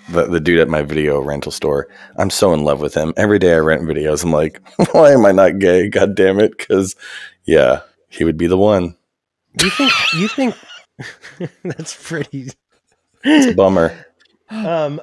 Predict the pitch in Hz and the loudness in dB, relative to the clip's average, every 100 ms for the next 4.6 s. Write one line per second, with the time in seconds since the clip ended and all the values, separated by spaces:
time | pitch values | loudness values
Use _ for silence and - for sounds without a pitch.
0 | _ 156 - 196 160 202 277 240 233 - | _ -12 -10 -8 -2 0 0 0 -2 0
1 | 185 151 135 107 _ _ - 151 143 - | -2 -2 -10 -18 _ _ -8 -4 -4 -6
2 | - 127 165 180 196 208 131 - 123 143 | -6 -4 -4 -4 -4 -2 -4 -4 -4 -2
3 | 156 131 107 95 107 160 170 214 202 _ | -4 -4 -8 -12 -12 -10 -10 -10 -10 _
4 | _ _ _ - - | _ _ _ -10 -8